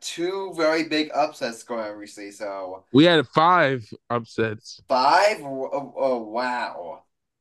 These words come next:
Speaker 1: Go ahead, it's all yours, guys.
Speaker 2: Ladies and gentlemen of the jury, Knicks keep rolling. I mean, I'm wrong, wrong, wrong, wrong, wrong team. My bad, you know.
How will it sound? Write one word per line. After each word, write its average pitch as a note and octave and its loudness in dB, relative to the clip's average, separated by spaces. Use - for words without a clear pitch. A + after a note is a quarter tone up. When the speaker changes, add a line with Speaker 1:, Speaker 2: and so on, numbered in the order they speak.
Speaker 1:
Go C#3 2
ahead, C#3 2
it's B2 -10
all B2+ 0
yours, B2+ -4
guys. G#2+ -8
Speaker 2:
Ladies B2 4
and B2 2
gentlemen C3 4
of B2 0
the A#2+ -4
jury, C3+ 0
Knicks A#2+ -2
keep C3 4
rolling. C3+ 4
I A2+ 2
mean, A#2+ 6
I'm A#2 2
wrong, C3+ 4
wrong, C3+ 2
wrong, C3+ 2
wrong, C3+ -2
wrong C3 -4
team. A#2+ -6
My A2+ -2
bad, G2+ -4
you G#2+ -6
know. G#2 -10